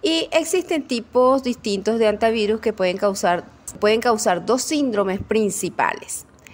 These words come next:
El síndrome pulmonar por antivirus y la fiebre hemorrágica con síndrome renal. Entre las características del virus tenemos que los antivirus antiguamente pertenecían a la familia Bungiaviridae,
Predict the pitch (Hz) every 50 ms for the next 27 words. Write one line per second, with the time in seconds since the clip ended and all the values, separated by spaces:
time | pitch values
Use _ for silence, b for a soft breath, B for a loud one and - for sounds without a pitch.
0 | B B B B B B B B B _ - - 277 254 - 302 294 302 339 339
1 | 339 349 349 - 269 254 240 226 214 214 208 208 208 208 - 240 240 247 254 254
2 | 247 294 294 294 311 302 285 285 302 330 - - - - - - - - - -
3 | - - 320 330 339 381 480 440 247 220 220 220 - 226 208 208 208 208 - -
4 | 262 262 254 262 277 277 294 269 262 247 254 240 - 254 254 254 240 226 214 214
5 | - 262 302 294 269 226 196 190 170 160 160 143 123 113 78 67 - - - -
6 | - - - - - - - 277 302 294 285 285 285 285 294 294 302 277 269 262
7 | 262 - 247 262 269 262 320 302 - 359 359 359 349 320 320 311 294 269 302 302
8 | 302 - 262 233 208 180 147 101 87 76 - - - - - _ _ - - 233
9 | 226 233 220 220 220 - - - - _ _ _ _ - 294 320 320 370 339 330
10 | 294 262 240 254 254 240 - - - 285 320 311 294 294 - 285 294 262 277 240
11 | 226 202 196 196 196 - 226 247 226 214 202 - 214 208 208 208 - - 247 254
12 | 269 277 - 240 233 202 208 - 220 190 196 202 202 208 208 - - - - 262
13 | 285 302 269 233 190 190 175 160 170 170 170 160 151 170 170 160 143 117 87 -